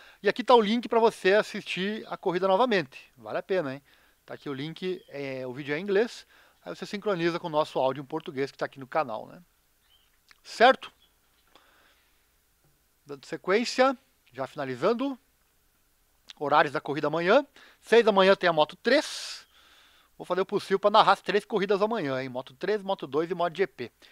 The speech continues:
Isso aqui é o horário do Brasil, né? Sete e quinze, Moto dois. E às nove, Moto G P. Aqui os detalhes da pista. São treze curvas. Dez pra esquerda e três pra direita.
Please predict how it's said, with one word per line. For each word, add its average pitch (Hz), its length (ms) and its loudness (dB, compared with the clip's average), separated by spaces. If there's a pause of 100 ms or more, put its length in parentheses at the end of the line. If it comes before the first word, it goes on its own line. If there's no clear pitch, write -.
(140)
Isso - 100 -18
aqui 139 100 -8
é - 20 -2
o 156 40 0
horário 156 140 6
do 175 60 -6
Brasil, 147 420 4
né? 139 160 -12 (540)
Sete - 260 0
e 165 40 -12
quinze, 220 600 -2 (240)
Moto 135 240 -4
dois. 226 580 -2 (160)
E 175 140 -8
às 196 160 0
nove, 151 340 2
Moto 156 540 -8 (180)
G - 380 -4
P. 160 680 4 (440)
Aqui 143 200 -18
os 147 100 -10
detalhes 139 320 -4
da 202 100 2
pista. 285 480 4 (1000)
São 156 180 -10
treze 165 480 6
curvas. - 840 -2 (720)
Dez 165 280 -2
pra - 100 -8
esquerda 170 360 0
e - 20 -8
três 156 240 -6
pra 143 120 -8
direita. 147 440 -8